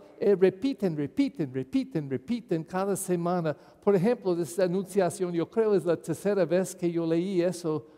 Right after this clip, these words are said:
durante Adviento. ¿Qué puedo decir más? Am, entonces, curioso, yo busqué en mi computadora ayer pidiendo esa pregunta, "¿Por qué cuatro semanas de Adviento?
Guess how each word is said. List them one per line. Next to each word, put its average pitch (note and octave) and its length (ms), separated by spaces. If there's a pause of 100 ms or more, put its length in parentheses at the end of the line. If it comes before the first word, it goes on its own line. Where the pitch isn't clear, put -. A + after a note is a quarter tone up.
(140)
durante E3 400
Adviento. D#3 460
¿Qué A3+ 180
puedo A#3+ 380
decir A3 280
más? A3+ 640 (760)
Am, F3 460 (320)
entonces, F3 1000 (280)
curioso, A3 720
yo E3 160
busqué G3 1040
en E3 180
mi F3 140
computadora F3+ 920
ayer D#3 760 (1500)
pidiendo G#3 500
esa F#3+ 160
pregunta, F3 460
"¿Por G3 320
qué D4+ 480
cuatro A#3 340
semanas F#3 560
de F3 140
Adviento? D3 600